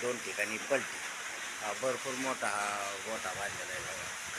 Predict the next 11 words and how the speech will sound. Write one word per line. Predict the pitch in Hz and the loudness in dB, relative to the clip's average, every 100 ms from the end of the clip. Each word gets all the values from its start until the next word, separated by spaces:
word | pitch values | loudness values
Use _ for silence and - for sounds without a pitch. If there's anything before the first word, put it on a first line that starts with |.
| - - - - - - - - - - - - - - - - - - - - - - - - - - | -4 -4 -4 -4 -4 -4 -4 -4 -4 -4 -4 -4 -4 -4 -2 -4 -4 -4 -2 -2 -2 -2 -4 -2 -2 0
सुंदर | 131 135 139 139 | 0 4 6 6
आहे | 113 107 | 4 2
शेतीचं | - 110 107 104 104 | 0 -2 -2 -2 -2
नियोजन. | 98 98 98 107 110 - - - - - - - - - - - - - _ _ - | -2 -2 -2 -2 -2 -2 -4 -4 -4 -4 -2 -2 -2 -4 -4 -4 -4 -6 _ _ 0
काय | 120 110 | 4 4
गोठ्याची | 113 113 104 107 | 2 0 -2 -2
वरती | 107 101 110 | -4 -4 -4
इथं | 104 104 | -4 -2
बघा, | 104 101 | -2 2
जे | 101 | 2
असं | 107 - | 2 0